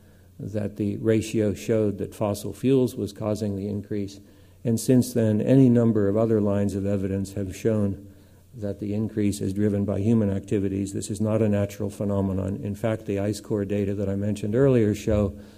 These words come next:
that over the last three or four ice ages and intermediate warming times, carbon dioxide amounts have never reached this level. They've always been between one hundred eighty and two hundred eighty parts per million. In other words, this modern record is completely,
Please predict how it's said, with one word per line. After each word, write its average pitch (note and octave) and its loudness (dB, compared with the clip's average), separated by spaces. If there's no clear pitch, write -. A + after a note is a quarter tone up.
that B2 4
over C3+ 6
the A#2+ 2
last A2+ -2
three A#2 -2
or G#2+ 0
four A2+ -2
ice A2 -2
ages G#2 -2
and G#2 -6
intermediate G#2+ -2
warming A2 0
times, G2 -4
carbon A2 0
dioxide G#2 -2
amounts G2 -2
have G2+ -2
never A2+ 4
reached F#2 -6
this - -10
level. F#2+ -8
They've A2 -2
always A2 4
been G#2 0
between G2+ -2
one A#2 2
hundred G#2+ 0
eighty F#2+ -2
and G2+ -4
two C#3 2
hundred G2+ 0
eighty F#2+ -2
parts F#2+ -6
per G2+ -4
million. F#2+ -2
In - 0
other A2 0
words, F#2+ -4
this G2 -6
modern G#2 2
record G2+ 0
is F#2+ -6
completely, G#2 -6